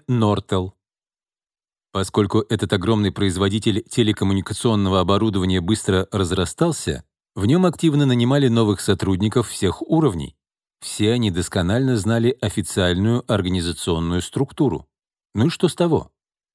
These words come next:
Проблема была в том, что никто не имел полномочий принимать решения. В итоге, несмотря на рост, Nortel превратилась в одно большое бутылочное горлышко, начала уступать позиции более гибким конкурентам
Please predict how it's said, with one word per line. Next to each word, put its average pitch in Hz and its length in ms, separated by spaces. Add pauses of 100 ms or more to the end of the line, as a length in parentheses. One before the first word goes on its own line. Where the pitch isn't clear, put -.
(320)
Проблема 131 460
была 107 220
в - 80
том, 170 160
что - 160
никто 120 240
не 123 160
имел 131 180
полномочий 110 600
принимать 101 460
решения. 131 580 (680)
В 98 160
итоге, 170 300
несмотря 131 440
на 110 140
рост, 151 260
Nortel 131 500 (100)
превратилась 147 600
в 123 60
одно 139 260
большое 147 640
бутылочное 117 800
горлышко, 82 720 (140)
начала 110 320
уступать 110 460
позиции 117 460
более 127 360
гибким 120 440
конкурентам 120 600